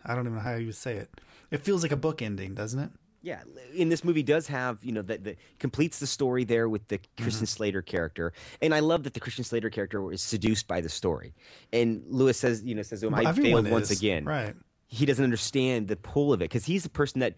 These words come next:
Speaker 2: really wasn't pulled to it. He's the only one that was trying to live off rats and, and non-human life.
Speaker 1: Mm-hmm.
Speaker 2: You know, even Claudia couldn't help herself.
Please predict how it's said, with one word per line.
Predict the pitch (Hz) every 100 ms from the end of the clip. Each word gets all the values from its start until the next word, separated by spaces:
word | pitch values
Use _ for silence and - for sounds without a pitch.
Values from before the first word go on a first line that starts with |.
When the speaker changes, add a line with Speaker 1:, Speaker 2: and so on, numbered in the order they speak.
| - - -
Speaker 2:
really | 117 170 147
wasn't | 113 127 131 -
pulled | - 147 127
to | - 226
it. | 110
He's | 117 131
the |
only | 127 156 160
one | 143
that | 131 104
was | 117
trying | 123 117 113
to |
live | 104 101
off | 92 90 87
rats | 104 110 107 110 -
and, | 80 78
and | 92 90 69 - -
non-human | 135 120 117 110 104 90
life. | 107 131
Speaker 1:
Mm-hmm. | 110 107
Speaker 2:
You | 85
know, | 87
even | 120
Claudia | 110 - 156 113
couldn't | 82 87 71
help | 71
herself. | 73 73 65 57 -